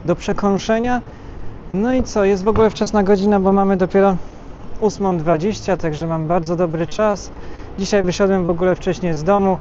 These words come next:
Metro było bardzo zatłoczone i tak nieprzyjemnie się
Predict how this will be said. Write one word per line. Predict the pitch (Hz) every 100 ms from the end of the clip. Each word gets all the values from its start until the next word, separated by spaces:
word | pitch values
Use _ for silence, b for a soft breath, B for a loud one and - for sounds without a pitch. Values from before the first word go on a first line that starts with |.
| B B -
Metro | 180 196 196 185
było | 170 170
bardzo | 151 226 208 202 196
zatłoczone | 196 - 196 - 202 190 190 165 - 185
i | 175
tak | 185 165
nieprzyjemnie | 180 160 185 175 170 156
się | - 165